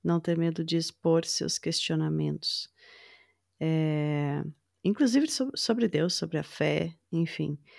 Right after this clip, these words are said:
porque é, é através dos questionamentos, é através de, de quando nós, <laughs> quando nós reconhecemos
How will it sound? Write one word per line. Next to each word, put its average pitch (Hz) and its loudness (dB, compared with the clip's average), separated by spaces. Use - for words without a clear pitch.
porque 175 -2
é, 175 4
é 170 2
através 175 0
dos 190 -2
questionamentos, 185 2
é 175 2
através 208 2
de, 277 0
de 190 -10
quando 247 2
nós, 208 2
<laughs> - -14
quando 196 0
nós 196 0
reconhecemos 190 0